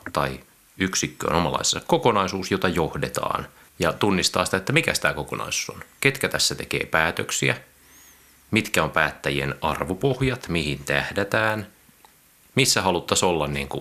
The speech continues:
pidemmän aikavälin päästä ja tälleen. Koska esimerkiksi ottaa ton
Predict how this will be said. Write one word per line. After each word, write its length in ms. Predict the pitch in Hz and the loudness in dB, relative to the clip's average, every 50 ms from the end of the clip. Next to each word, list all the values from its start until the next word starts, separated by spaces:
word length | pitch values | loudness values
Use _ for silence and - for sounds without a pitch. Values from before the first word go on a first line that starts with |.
| - - | -2 0
pidemmän 400 | 90 80 80 82 90 95 95 95 | 0 2 2 2 2 2 2 2
aikavälin 640 | 95 95 92 - 92 92 92 90 87 87 85 78 - - - - - - - | 2 0 0 -2 -2 0 0 0 0 -2 -4 -6 -10 -16 -20 -20 -20 -6 -2
päästä 420 | - 85 82 82 - - - - - | 0 0 0 0 -2 -4 -4 -6 -6
ja 80 | - 80 76 - - - | -6 -8 -10 -12 -4 0
tälleen. 400 | - - - - - - - - _ - - - - - - - | 0 0 0 -2 -8 -14 -18 -20 _ -20 -20 -20 -20 -20 -6 -2
Koska 380 | - 117 - - - 110 - - - - - - - - - - - - - - _ _ - - - - | 0 0 2 2 0 0 0 -2 -8 -14 -12 -12 -12 -12 -14 -16 -20 -20 -20 -20 _ _ -20 -4 0 0
esimerkiksi 480 | 117 - 147 120 101 - - - - | 2 4 4 4 2 2 0 0 0
ottaa 240 | 80 76 - 80 76 | 0 0 0 -2 0
ton 200 | - 78 73 65 | 0 -2 -4 -4